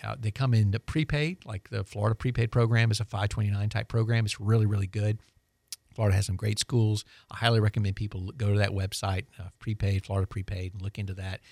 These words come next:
If you have kids, the other option is you can actually do your own. It's like, say, "Okay, I think my kid might wanna go out of state,"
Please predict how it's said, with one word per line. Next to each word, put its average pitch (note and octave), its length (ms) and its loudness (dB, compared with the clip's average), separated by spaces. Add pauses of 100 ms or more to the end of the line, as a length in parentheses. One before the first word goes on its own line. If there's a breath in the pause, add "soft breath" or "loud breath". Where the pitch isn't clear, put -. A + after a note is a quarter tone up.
(120)
If - 60 -20
you G#2+ 80 -6
have G#2 220 -4
kids, G#2 340 -2 (300 soft breath)
the C#3 100 4
other C#3 160 6
option A#2 340 2
is G2+ 120 0
you G#2+ 60 -8
can F#2+ 160 -4
actually G2 260 -8
do G2+ 120 -2
your F#2+ 220 0
own. A#2+ 340 2
It's - 120 -12
like, F#2+ 160 -12
say, G2 240 -2
"Okay, G2 200 -4
I F#2 80 -4
think - 140 -10
my A2 100 -10
kid F#2+ 220 -4
might F#2+ 200 -4
wanna F#2+ 160 -2
go F#2+ 160 -2
out F2 80 -2
of F2 80 -6
state," C#3+ 380 2